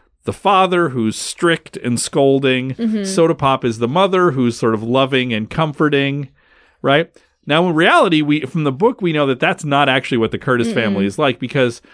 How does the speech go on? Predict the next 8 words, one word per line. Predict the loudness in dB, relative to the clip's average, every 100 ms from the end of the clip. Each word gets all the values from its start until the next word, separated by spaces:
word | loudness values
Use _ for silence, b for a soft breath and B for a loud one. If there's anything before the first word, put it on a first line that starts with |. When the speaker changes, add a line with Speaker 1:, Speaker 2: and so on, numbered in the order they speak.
| b b
Speaker 1:
Pony | -2 2 2
Boy | 2 0
talks | 0 -4 -4 -2
a |
lot | -2 0 0
about | 0 -2 -2
his | -2 -6 -8
father | -20 -20 -6 -4 -4 -6 -8 -12